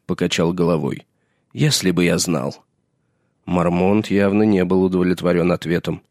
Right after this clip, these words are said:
«Двое наших братьев погибли почти возле стены, и разведчики ничего не слышали и не видели. Во что же превратился ночной дозор? Мы еще прочесываем эти леса?» «Да, милорд, но мы еще выставляем дозорных».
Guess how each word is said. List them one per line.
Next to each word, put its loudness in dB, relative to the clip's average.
«Двое 2
наших 0
братьев 0
погибли 0
почти -2
возле 0
стены, 0
и 0
разведчики 0
ничего 4
не 2
слышали 2
и 4
не 4
видели. 0
Во 0
что 0
же 4
превратился 2
ночной 2
дозор? 2
Мы 4
еще 2
прочесываем 2
эти 0
леса?» 0
«Да, -2
милорд, 2
но 0
мы 4
еще 2
выставляем 2
дозорных». 0